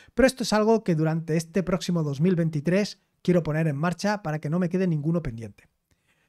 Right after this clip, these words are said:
Dicho todo esto, y una vez te he dado la paliza <laughs> con esta introducción que se ha hecho un poquito larga, vamos directos al turrón. Te quiero contar todos los dispositivos que estoy utilizando actualmente para la producción, tanto de las aplicaciones,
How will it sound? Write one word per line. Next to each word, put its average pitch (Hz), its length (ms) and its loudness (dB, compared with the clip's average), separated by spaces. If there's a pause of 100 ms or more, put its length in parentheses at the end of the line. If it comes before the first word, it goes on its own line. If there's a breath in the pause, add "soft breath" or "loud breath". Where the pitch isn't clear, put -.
(240)
Dicho 277 240 4
todo 240 160 6
esto, 147 400 -2
y 151 160 0
una 190 140 2
vez 196 160 2
te - 80 -2
he 202 40 4
dado 190 200 4
la 185 140 2
paliza 180 400 0
<laughs> - 0 -
con 175 300 0
esta 180 360 -2
introducción 170 520 2
que - 100 -10
se - 100 -2
ha - 20 2
hecho 208 140 0
un 170 120 2
poquito 151 360 2
larga, 170 340 -2 (500 soft breath)
vamos 202 760 4
directos 160 380 2
al 196 120 2
turrón. 160 420 0
Te 156 120 -2
quiero 233 180 6
contar 226 400 0 (100)
todos 254 240 6
los 208 180 2
dispositivos 180 640 0
que 175 100 -4
estoy 214 180 -2
utilizando 208 560 -2
actualmente 196 840 0 (460)
para 220 220 4
la 196 120 4
producción, 156 580 0
tanto 160 340 -4
de 143 100 -4
las 139 640 -6
aplicaciones, 214 840 -2